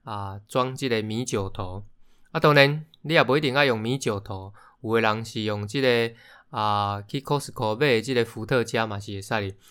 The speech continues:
只要即个酒精成分大概超伫咧三十四度以上啊吼，啊，做开梅子就拢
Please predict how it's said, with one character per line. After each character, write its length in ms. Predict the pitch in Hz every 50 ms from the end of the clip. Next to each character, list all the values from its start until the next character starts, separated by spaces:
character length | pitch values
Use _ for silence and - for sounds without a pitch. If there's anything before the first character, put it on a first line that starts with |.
| - - - - _ _
只 160 | - - 196
要 160 | 202 202 190 180
即 140 | 185 208
个 120 | 196 185 170
酒 240 | - - 120 117 117
精 200 | - 160 175 175
成 240 | 170 - 131 131
分 220 | 143 165 156 147 135
大 120 | - 107 104
概 160 | - 156 143
超 200 | - - 127 135
伫 60 | 135
咧 160 | 135 131 143
三 240 | 147 - 143 127 123
十 140 | - 123 110
四 260 | - - 180 170 147
度 220 | - 139 120 120
以 180 | - 156 147 147
上 300 | 147 - - 123 110 110
啊 140 | 107 107 110
吼， 260 | 117 104 98 95 - - - - - - _
啊， 480 | - 208 - 123 123 123 123 123 127 131
做 300 | - _ - 131 113 107
开 340 | 104 - 113 104 101 107 107
梅 240 | 110 113 117 135 147
子 180 | 147 - 117
就 160 | 104 104 101
拢 320 | 101 107 117 123 127 131